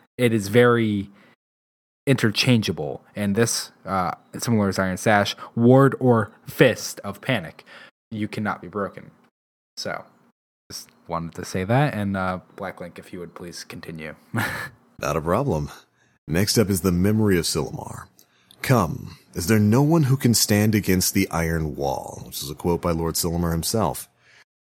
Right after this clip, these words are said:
Speaker 2: Then we've got a quote from the Mangonel Type Two. It's a piece of Titan armor, I do believe.
Speaker 1: Yeah, it's, it's
Speaker 2: "If
Speaker 1: the
Speaker 2: the
Speaker 1: new
Speaker 2: terrain," is it the new, yeah, the new, uh, Rise of Iron armor.
Speaker 1: Mm-hmm.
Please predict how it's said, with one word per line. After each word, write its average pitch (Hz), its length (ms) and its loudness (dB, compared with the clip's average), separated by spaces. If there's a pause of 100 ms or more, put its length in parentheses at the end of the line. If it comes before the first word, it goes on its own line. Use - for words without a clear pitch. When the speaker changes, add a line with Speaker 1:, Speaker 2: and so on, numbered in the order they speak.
(120)
Speaker 2:
Then 147 80 -2
we've 170 100 0
got 165 120 2
a 139 40 0
quote 135 220 4
from 110 160 4
the 104 120 4
Mangonel 92 760 4
Type 87 320 0
Two. 85 300 0
It's - 100 -10
a 69 40 -10
piece 87 200 -8
of 73 80 -12
Titan 87 360 -2
armor, 55 260 -8
I 50 40 -12
do 50 140 -14
believe. - 480 -14
Speaker 1:
Yeah, 104 140 -4
it's, - 140 -10
it's 104 220 -4
Speaker 2:
"If 95 120 4
Speaker 1:
the - 0 -
Speaker 2:
the 110 80 6
Speaker 1:
new - 20 -2 (220)
Speaker 2:
terrain," 143 500 4 (640)
is 80 140 -8
it 73 40 -6
the 87 80 0
new, 90 220 4
yeah, 71 320 -2
the 78 140 -6
new, 82 300 0
uh, 76 180 -2
Rise 76 260 -4
of 73 80 -8
Iron 78 220 -4
armor. - 280 -14
Speaker 1:
Mm-hmm. 98 220 -6